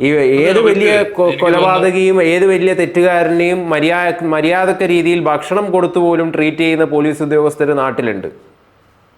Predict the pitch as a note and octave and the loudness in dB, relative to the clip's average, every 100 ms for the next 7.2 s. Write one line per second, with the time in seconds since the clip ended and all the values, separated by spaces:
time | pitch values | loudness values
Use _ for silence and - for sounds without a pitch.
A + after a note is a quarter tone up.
0 | _ _ _ _ _ _ _ _ _ - | _ _ _ _ _ _ _ _ _ -20
1 | - - _ _ E3 D3 E3 G3+ F#3+ F3+ | -20 -20 _ _ -4 -2 0 2 2 2
2 | D#3+ B2 A#2+ E3 F3+ F3+ F#3 G3+ D#3+ - | 0 -2 -4 -4 -2 -2 -4 -6 -8 -14
3 | - _ C#3 C#3+ F#3 D#3 D3 D#3 D#3+ D3+ | -20 _ -18 -10 -6 -4 -6 -10 -10 -10
4 | B2 C#3+ D3+ D3 D3 D3 D3 C3 - C3+ | -8 -6 -6 -6 -6 -6 -6 -8 -8 -6
5 | D3 D3 C#3+ D3 C#3+ C3+ C3 B2+ B2 B2 | -2 -2 -4 -8 -12 -18 -18 -14 -12 -10
6 | B2 - - D3+ D#3 D3+ C3+ A2 F#2 F#2 | -10 -10 -6 -6 -4 -6 -8 -6 -8 -8
7 | F2+ F2 | -12 -12